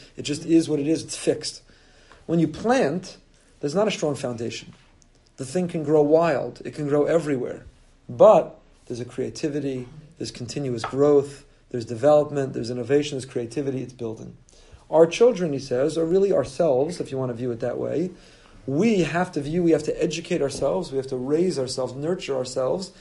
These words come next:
and nurture those around us with both of these components. In some ways, we have to treat them like a building, to build a strong foundation, and to have rigid structure.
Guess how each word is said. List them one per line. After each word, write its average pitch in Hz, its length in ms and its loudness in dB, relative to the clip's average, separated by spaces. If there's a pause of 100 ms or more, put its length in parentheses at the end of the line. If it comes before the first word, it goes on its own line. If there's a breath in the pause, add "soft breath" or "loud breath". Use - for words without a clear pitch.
(260 loud breath)
and 139 140 -6
nurture 165 280 -6
those 147 240 -2
around 190 360 -4
us 147 260 -2 (300 soft breath)
with 139 200 -6
both 175 220 0
of 156 120 -6
these 147 160 -6
components. 120 640 -12 (420 soft breath)
In 131 80 -12
some 180 180 0
ways, 185 200 0
we 170 40 -2
have 147 80 -4
to - 80 -12
treat 170 200 -6
them 151 120 -2
like 135 140 -4
a 131 40 -6
building, 170 540 -2 (300 soft breath)
to - 80 -10
build 151 180 -2
a 147 60 -4
strong 143 260 -4
foundation, 165 800 -4 (240 loud breath)
and 127 100 -12
to 139 80 -8
have 131 220 -4
rigid 135 280 -6
structure. 175 600 -6